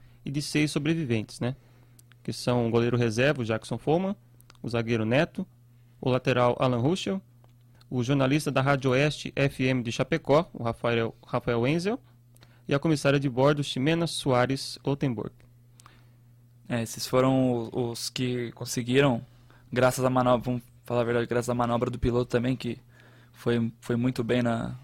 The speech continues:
Speaker 2: ele, ele mesmo, a, próprio não, não acabou sobrevivendo, mas ele salvou algumas vidas,
Speaker 1: Sim.
Speaker 2: né? E a gente tem que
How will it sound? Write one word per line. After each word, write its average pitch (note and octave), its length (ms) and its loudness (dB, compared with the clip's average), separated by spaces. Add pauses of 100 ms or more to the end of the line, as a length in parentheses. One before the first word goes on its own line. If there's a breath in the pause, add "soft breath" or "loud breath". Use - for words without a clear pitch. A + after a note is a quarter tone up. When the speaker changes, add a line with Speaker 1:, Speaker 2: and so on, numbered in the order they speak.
Speaker 2:
ele, A#2+ 200 -4
ele C3+ 220 6
mesmo, B2 320 0
a, A#2 160 -2 (160)
próprio B2 300 0
não, A2+ 60 0 (100)
não A#2 120 -2
acabou A#2 260 -6
sobrevivendo, B2 420 -2
mas C3 140 0
ele B2+ 100 0
salvou B2 300 0
algumas A#2 300 0
vidas, D#3+ 460 0
Speaker 1:
Sim. A#2+ 260 -10 (120)
Speaker 2:
né? B2+ 240 -2 (920 soft breath)
E A#2+ 1000 0
a - 40 -2
gente A2+ 160 -6
tem A#2+ 140 0
que B2 480 0